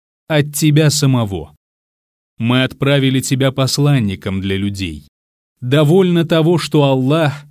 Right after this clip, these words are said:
является свидетелем. Кто повинуется посланнику, тот повинуется Аллаху. А если кто отворачивается,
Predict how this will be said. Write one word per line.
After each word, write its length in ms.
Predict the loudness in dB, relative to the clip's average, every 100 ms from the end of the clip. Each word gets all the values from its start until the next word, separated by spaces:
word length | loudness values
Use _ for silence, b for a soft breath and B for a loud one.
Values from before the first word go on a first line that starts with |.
| -4
является 880 | 2 4 4 4 2 0 -4 -4
свидетелем. 880 | -6 -4 -4 -4 -6 -8 -10 -10 -12 _ _ _ _ _ _ _ _ _ _ -20
Кто 260 | -4 -2
повинуется 800 | 0 0 2 2 2 0 0 -2
посланнику, 1040 | 0 -2 0 0 0 0 0 2 2 2 -2 _ -2
тот 300 | 0 0 0
повинуется 840 | 2 4 4 4 2 0 -2 -2
Аллаху. 640 | 0 -2 -2 -4 -6 -14 -16 _ _ _ _ _ -8
А 140 | -4
если 420 | 0 0 0 -2
кто 280 | -4 -2 -2
отворачивается, 1200 | -2 -2 -2 0 -2 -4 -6 -8 -8 -10 -10 -12